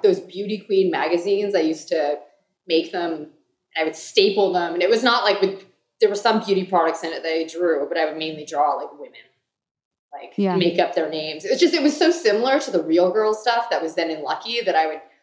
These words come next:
Speaker 1: look at it and just be like, "This is so crazy." Um, I was just obsessed with magazines. I've always played magazine games. And then when I hit puberty, you know, like,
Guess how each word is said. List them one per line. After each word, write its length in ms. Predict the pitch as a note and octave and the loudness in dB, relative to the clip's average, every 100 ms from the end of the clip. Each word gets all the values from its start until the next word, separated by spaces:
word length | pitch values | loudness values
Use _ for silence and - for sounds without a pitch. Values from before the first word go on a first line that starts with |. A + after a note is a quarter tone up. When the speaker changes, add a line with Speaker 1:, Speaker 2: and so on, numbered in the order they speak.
| _ | _
Speaker 1:
look 160 | - A3 | 0 2
at 120 | F#3 | 4
it 160 | E3+ - | 2 0
and 80 | E3+ | -4
just 200 | E3 - | -10 -4
be 100 | E3 | -2
like, 200 | D#3+ E3 | -2 -4
"This 160 | D#3+ | -10
is 120 | F3+ | -8
so 160 | - D#3+ | 0 0
crazy." 640 | D#3 C4+ E4+ G3+ E3 D#3+ | 2 2 2 2 2 2
Um, 420 | - D#3+ D3+ D3+ - _ _ _ - | -2 -6 -8 -14 -20 _ _ _ 0
I 40 | A3 | 2
was 100 | A3 | 2
just 160 | A3 | -2
obsessed 460 | G3 - G#3 F3+ - | -8 -2 0 0 -4
with 120 | A3 | -6
magazines. 920 | F#3+ E3 F3 E3+ E3+ E3+ E3 D#3+ D#3+ _ _ _ _ - | -2 -2 -2 -4 -6 -8 -10 -12 -16 _ _ _ _ 0
I've 120 | G3+ | 2
always 340 | E3 F#3+ F#3 F3 | 2 2 2 0
played 220 | - E3+ | 0 -2
magazine 580 | D#3 E3 F3 E3+ E3 E3 | 0 0 0 -2 -2 -4
games. 460 | D3 D#3+ D#3+ D#3 - | -4 -4 -4 -8 -6
And 120 | G3 | -2
then 100 | F3 | -2
when 100 | E3+ | -2
I 60 | |
hit 260 | D#3 F3+ - | -2 -2 -4
puberty, 720 | - C4 A3+ G3+ F#3+ F3+ E3+ - | -8 -2 0 2 4 2 2 0
you 80 | |
know, 300 | F#3 C#3+ C#3+ C#3 | -2 -2 -8 -14
like, 140 | - | -20